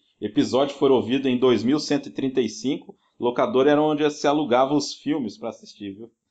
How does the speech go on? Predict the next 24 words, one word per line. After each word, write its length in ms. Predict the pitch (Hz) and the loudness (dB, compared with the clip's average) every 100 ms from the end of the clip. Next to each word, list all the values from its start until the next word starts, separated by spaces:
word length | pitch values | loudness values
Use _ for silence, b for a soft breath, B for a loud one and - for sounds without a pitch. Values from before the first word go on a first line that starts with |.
| _ | _
Então, 240 | - - - _ _ _ _ _ _ _ _ _ | -18 -18 -20 _ _ _ _ _ _ _ _ _
você 180 | - | -14
que 80 | - | -14
tiver 220 | - 123 | -8 -2
aí 80 | 123 | 0
na 100 | 120 | 0
sua 180 | 113 117 | -4 -6
cápsula 500 | - 120 - 123 107 | -4 -8 -6 -6 -4
aí, 200 | 117 175 | -4 -4
ó, 160 | 127 98 | -4 -4
vai 420 | 117 120 113 101 _ _ - | -8 -10 -12 -18 _ _ -14
em 460 | 110 107 98 92 - _ | -8 -6 -8 -12 -18 _
Plutão, 640 | 120 113 - 143 180 - _ _ _ _ _ _ _ | -14 -10 -2 -2 -2 -6 _ _ _ _ _ _ _
era 180 | - 123 | -8 -6
assim 260 | 131 - 143 | -4 -6 -6
que 80 | - | -4
o 80 | |
pessoal 300 | 170 175 160 | -2 0 0
<laughs> 20 | 156 | 0
assistia 340 | - 160 160 | 0 -6 -6
filmes 440 | - 147 143 135 | -6 -4 -2 -4
antigamente. 840 | 131 131 156 135 135 117 107 - _ _ _ _ _ 208 B B B - - - | -6 -8 -8 -6 -6 -8 -10 -14 _ _ _ _ _ -20 B B B -20 -20 -14
Né? 300 | 110 113 113 _ _ _ - | -12 -12 -16 _ _ _ -4
É, 800 | 120 135 135 135 131 120 110 | 0 2 2 2 2 2 -2